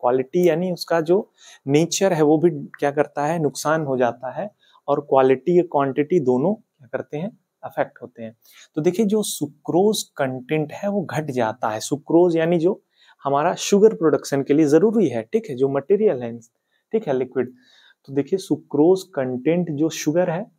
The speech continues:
उसका जो कंटेंट होता है वो दो से पाँच परसेंट ढ-, क्या हो जाता है, घट जाता है, और लगभग पैंतीस परसेंट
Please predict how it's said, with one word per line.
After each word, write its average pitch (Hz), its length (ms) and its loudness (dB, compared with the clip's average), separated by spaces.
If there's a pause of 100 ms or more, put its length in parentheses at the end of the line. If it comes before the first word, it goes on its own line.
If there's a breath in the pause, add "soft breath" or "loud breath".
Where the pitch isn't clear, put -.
(420)
उसका 147 300 -4
जो 180 120 -2
कंटेंट 139 580 -6
होता 160 260 -6
है 170 100 -6
वो 165 140 -4
दो 139 240 2
से 180 140 -8
पाँच 147 400 -10
परसेंट 143 580 -2
ढ-, - 140 -12 (180)
क्या 143 200 -2
हो 147 140 0
जाता 147 300 -2
है, 156 280 -6 (100)
घट 165 240 -6
जाता 120 400 -4
है, 175 180 -8 (640 soft breath)
और 170 240 -4
लगभग 139 500 0 (240)
पैंतीस 127 600 -8 (160)
परसेंट 175 400 -6